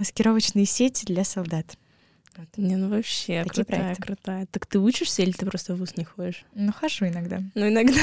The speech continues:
Speaker 1: Ну, так, по праздникам.
Speaker 2: По процентам занятости ты бы сказала, что у тебя из трех занимает больше всего: работа, учеба или соцдеятельность?
Speaker 1: На первом месте, я думаю, учеба, потому что все-таки очень много сдают, потому что это медицинский, мы должны знать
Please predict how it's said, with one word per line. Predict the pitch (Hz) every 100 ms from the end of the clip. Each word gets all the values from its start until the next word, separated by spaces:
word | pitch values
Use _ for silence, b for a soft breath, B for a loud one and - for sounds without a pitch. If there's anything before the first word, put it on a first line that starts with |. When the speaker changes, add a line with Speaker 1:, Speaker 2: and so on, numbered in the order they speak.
| 294
Speaker 1:
Ну, | 311 302 302
так, | 208 320
по | 262
праздникам. | 262 190 185 180 190 B B B -
Speaker 2:
По | 240
процентам | 254 240 - 226 262 294 240
занятости | 208 190 185 175 -
ты | -
бы | 185
сказала, | 196 - 190 185 180 185
что | - - 190
у | 208
тебя | - 180 180 180
из | 180 - -
трех | - 190 202
занимает | 202 180 180
больше | 165 175 -
всего: | - 165 165
работа, | 165 175 185 247 262 254 196 _ 196
учеба | 196 - 180 240 202
или | - 196 190
соцдеятельность? | - 180 - - - 131 - - - _ _ b b b b b b b -
Speaker 1:
На |
первом | 214 233 233 214
месте, | 220 - -
я | 208
думаю, | 196 196 190
учеба, | - 226 269
потому | 226 202 196
что | -
все-таки | - 196 202 -
очень | 196 -
много | 196 190
сдают, | 185 196 220 -
потому | 226 190
что | 190 -
это | 185
медицинский, | 185 185 - 240 - 240
мы | 214
должны | 208 196
знать | 190 185